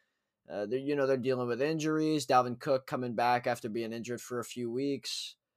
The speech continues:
Um, you know, they traded Yannick Ngakoue. Uh, so they're definitely a worse team on paper than they were in week one. Uh, but, you know, Rodgers talked about it as well.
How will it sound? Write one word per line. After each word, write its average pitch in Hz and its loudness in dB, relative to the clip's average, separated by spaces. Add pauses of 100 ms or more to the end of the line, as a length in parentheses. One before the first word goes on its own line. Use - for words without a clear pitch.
(360)
Um, 107 0
you 117 -6
know, 113 -2
they 110 0
traded 123 0
Yannick 117 0
Ngakoue. 123 2 (500)
Uh, 87 -6
so 143 -2
they're 160 6
definitely 175 2
a 127 6
worse 131 2
team 139 -2
on 113 0
paper 127 0
than 120 0
they 113 -4
were 117 0
in 113 -6
week 113 -4
one. 110 -2 (680)
Uh, 120 4 (580)
but, 135 0
you 151 -2
know, 139 6
Rodgers 147 4
talked 156 2
about 143 2
it 135 0
as 127 -2
well. 135 4